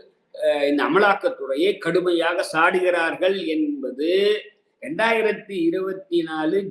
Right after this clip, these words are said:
ஜூன் தேர்தலுக்கு அப்புறம்ன்றத நான் சொல்றேன். அதை தான் உங்களுக்கு சுட்டி காண்பிக்க விரும்புகிறேன். அதற்கு முன்னாடி ஏன் இவர்கள் இப்படி சாடவில்லை என்பது விவாத பொருளாக நான் உங்க முன்னாடி வைக்கிறேன், என்ன கேட்டா.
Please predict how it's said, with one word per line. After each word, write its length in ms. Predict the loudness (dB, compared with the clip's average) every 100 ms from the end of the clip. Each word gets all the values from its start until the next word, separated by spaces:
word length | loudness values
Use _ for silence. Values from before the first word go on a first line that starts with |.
| -10
ஜூன் 380 | -10 -6 -4 -4 0
தேர்தலுக்கு 480 | 2 6 6 6
அப்புறம்ன்றத 580 | 4 2 -2 -2 -4 -4
நான் 160 | -4 -6
சொல்றேன். 300 | -8 -10 -10 -14 _ _ _ _
அதை 260 | -10 -6 -4
தான் 120 | -4
உங்களுக்கு 300 | -4 -6 -8
சுட்டி 200 | -8 -6
காண்பிக்க 380 | -4 -6 -6 -6
விரும்புகிறேன். 580 | -6 -6 -4 -2 -4 -6 -12 _ _ _ -10
அதற்கு 400 | 0 2 2 -2
முன்னாடி 480 | -8 -4 -2 0 0 2
ஏன் 300 | 4 4 4
இவர்கள் 340 | 0 -2 0 0
இப்படி 280 | -2 -2
சாடவில்லை 800 | -2 2 4 4 2 0 0 0
என்பது 360 | -8 -12 -10 -10
விவாத 300 | -4 -2 -2
பொருளாக 520 | -6 -14 -8 -6 -6
நான் 140 | -8 -10
உங்க 140 | -10
முன்னாடி 300 | -12 -14 -14
வைக்கிறேன், 340 | -16 -20 -20
என்ன 140 | _ -20
கேட்டா. 280 | -20 _